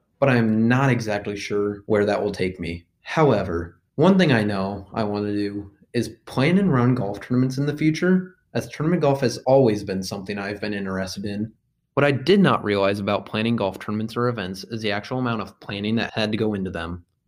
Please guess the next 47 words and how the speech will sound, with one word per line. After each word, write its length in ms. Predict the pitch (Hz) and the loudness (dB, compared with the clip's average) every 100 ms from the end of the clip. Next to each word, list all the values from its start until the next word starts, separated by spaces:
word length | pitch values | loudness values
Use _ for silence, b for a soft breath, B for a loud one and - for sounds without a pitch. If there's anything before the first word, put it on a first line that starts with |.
| - | -4
I 80 | |
never 440 | 107 110 117 131 110 | 0 4 4 4 2
thought 300 | - 95 87 | 2 0 -2
planning 380 | - 101 101 104 | -6 -6 -6 -6
for 100 | 113 | -4
an 80 | |
event 300 | 107 104 98 | -4 -4 -8
truly 260 | - - 120 | -6 0 0
took 180 | 123 123 | 0 0
as 120 | 110 | 0
much 260 | 104 117 - | 0 -2 0
work 160 | 113 | 0
as 140 | 120 123 | 0 0
it 100 | 127 | 0
does 480 | 107 85 90 - - | -2 -2 -4 -8 -8
until 260 | 110 - 113 | -6 0 2
I 100 | 117 | 2
took 220 | 120 117 | 0 0
an 80 | 107 | 0
Introduction 600 | 95 101 123 113 - 127 | 0 0 0 0 2 2
to 160 | 127 | 4
Events 320 | 120 113 90 - | 4 2 -4 -6
class 400 | - 87 90 - | -4 -2 -2 -6
with 160 | 98 - | -8 -2
Doctor 320 | 87 92 104 | -2 -2 -6
K 220 | - 95 | -6 -6
at 140 | 90 | -4
Nebraska. 580 | 95 92 82 - - 87 - _ _ _ _ - | -6 -6 -6 -6 -8 -8 -10 _ _ _ _ 2
Throughout 240 | 127 143 | 4 4
my 100 | 160 | 2
time 320 | 156 - 117 | 2 0 4
in 60 | 120 | 4
the 80 | 117 | 4
class, 540 | - 98 92 95 - _ _ _ | 0 -2 -2 -6 -14 _ _ _
I 120 | 123 | -2
learned 400 | 160 170 123 123 | 2 2 0 -6
truly 420 | - - 151 143 | -12 -4 0 2
how 180 | 120 120 | 2 0
much 260 | 110 104 - | -2 -2 -4
time 220 | 107 110 | -4 -2
and 80 | 104 | -2
effort 320 | 104 120 120 | -2 -2 -2
it 120 | 113 | -6
takes 240 | - 110 - | -6 -8 -6
to 140 | 107 | -8
design, 720 | 98 98 101 101 117 135 147 - | -6 -4 -2 0 0 -2 -4 -8
plan, 580 | - 110 104 107 113 | -2 0 2 0 -2